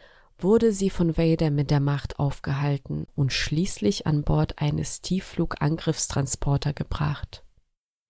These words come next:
An Bord entdeckte einer der Klone den Datenchip mit den Namen der machtsensitiven Kinder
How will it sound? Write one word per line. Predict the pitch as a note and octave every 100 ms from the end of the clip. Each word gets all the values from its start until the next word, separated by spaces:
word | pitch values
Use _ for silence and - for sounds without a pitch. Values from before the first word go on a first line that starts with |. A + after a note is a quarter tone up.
| _ _ _ -
An | D3 C#3+ B2+
Bord | G3+ D#3 D#3+ -
entdeckte | D3 C#3 D3 - - -
einer | C#3+ C#3+ C#3+
der | C#3
Klone | - D3 D3 D3
den | C#3 C#3 C3
Datenchip | C3+ - F3+ - F3+ F3 -
mit | E3 D3+
den | D3 C#3+
Namen | C#3+ D3+ D3+
der | D3+
machtsensitiven | C#3+ D#3 - - D#3+ D3+ D#3 - D#3+ D3 C#3+
Kinder | - F#3 D3 C#3 F3+